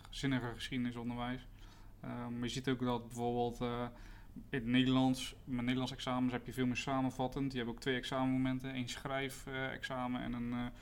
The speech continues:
en een leesexamen. Nou, met wiskunde heb je natuurlijk, eh, grafische rekenmachine. Eh, en eerst was dat niet zo en dan was het meer, was wiskunde meer gebaseerd op het opzoeken van waarden in tabellen. Terwijl dat nu, eh,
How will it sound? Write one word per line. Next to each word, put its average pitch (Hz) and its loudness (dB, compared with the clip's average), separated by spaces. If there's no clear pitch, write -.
en 135 2
een 120 2
leesexamen. 131 2
Nou, 120 0
met 117 0
wiskunde 127 2
heb 120 -2
je 127 -2
natuurlijk, 120 -2
eh, - -6
grafische 131 2
rekenmachine. 135 0
Eh, 120 -2
en 120 -4
eerst 127 -2
was 123 -2
dat 113 -6
niet 120 -4
zo 123 -2
en 120 -2
dan 117 -4
was 117 -2
het 113 -6
meer, 120 -2
was - -8
wiskunde 123 -2
meer 120 2
gebaseerd 123 0
op 117 -4
het - -4
opzoeken - -2
van 113 0
waarden 123 4
in 113 2
tabellen. 120 -2
Terwijl 120 -2
dat 117 -10
nu, 120 2
eh, 120 -6